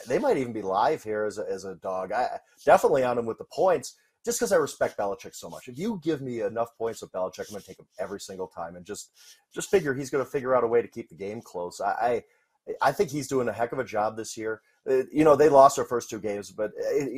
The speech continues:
especially the Eagles game. They all played the Eagles. They just had two turnovers early that put them behind it. They all played the Eagles after that. Obviously, they, they really shut down the Jets last week. I'll take the Patriots in the points. I think the spread is way too inflated. I, I think Cowboys are a good team. Don't get me wrong.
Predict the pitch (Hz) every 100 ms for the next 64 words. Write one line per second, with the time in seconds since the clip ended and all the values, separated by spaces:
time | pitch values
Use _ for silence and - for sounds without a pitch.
0 | 135 123 - 220 131 110 123 151 101 -
1 | 80 _ _ - 240 - 156 98 80 76
2 | - - - 165 233 160 139 - 107 110
3 | 85 80 - - 104 90 87 87 85 110
4 | 98 92 - 78 98 117 101 90 _ _
5 | - 180 - 120 95 110 107 85 80 -
6 | 80 82 82 _ _ _ - 107 135 127
7 | 117 107 107 95 92 113 90 107 117 101
8 | 98 - 95 90 80 95 - 87 85 90
9 | 85 _ _ _ - 82 127 - 160 -
10 | 92 98 - 82 - 85 85 139 180 147
11 | - - 127 110 104 117 107 95 90 -
12 | 90 87 90 107 95 110 131 - _ _
13 | - 220 208 160 139 143 135 120 113 _
14 | 147 147 147 117 107 107 107